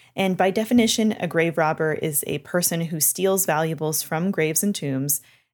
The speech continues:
and or a person who steals corpses after burial. It's very illegal, and it might also be referred to as body snatching.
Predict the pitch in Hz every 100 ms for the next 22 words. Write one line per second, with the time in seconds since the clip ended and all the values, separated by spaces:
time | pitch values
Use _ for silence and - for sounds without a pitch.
0 | - 269 269 247 233 233 190 185 185 185
1 | 175 - 180 175 170 - 170 160 160 151
2 | 143 - - 151 - 156 143 139 135 -
3 | 76 - _ - 180 139 165 185 262 285
4 | 156 139 139 190 - - 190 196 170 247
5 | 226 240 190 175 175 - 165 - 170 156
6 | 151 - 156 165 151 - - 147 - 50
7 | -